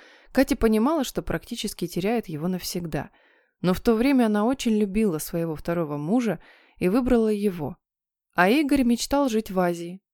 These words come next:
Он давно облюбовал Тай и даже начал там бизнес. Гостиница, ресторан, спортивный клуб. Все для русских. И вот все рухнуло. И там, в Тае, и здесь, в России.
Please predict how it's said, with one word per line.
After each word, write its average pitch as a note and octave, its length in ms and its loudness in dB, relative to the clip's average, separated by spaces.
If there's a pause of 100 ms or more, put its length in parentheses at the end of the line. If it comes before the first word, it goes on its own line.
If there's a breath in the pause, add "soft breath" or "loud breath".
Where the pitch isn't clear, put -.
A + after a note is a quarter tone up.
(100)
Он G3 140 2
давно G#3+ 360 4
облюбовал D#3+ 520 0
Тай C4 340 -2 (320 loud breath)
и - 60 -2
даже C#4 240 4
начал B3 340 2
там A3 240 0
бизнес. G3 560 -4
Гостиница, F3 680 -2
ресторан, D#3+ 520 -2
спортивный D3+ 540 -8
клуб. A3+ 320 -6 (320 loud breath)
Все C#4 200 0
для A#3 200 2
русских. - 500 -8 (460)
И F#3 100 2
вот D4 200 2
все - 240 0
рухнуло. F3+ 520 -2 (260)
И E3+ 100 -2
там, D4 540 0
в - 100 -20
Тае, A#3+ 420 0 (180)
и E3 120 -4
здесь, D#3 300 -4
в E3 40 -8
России. D3 500 -10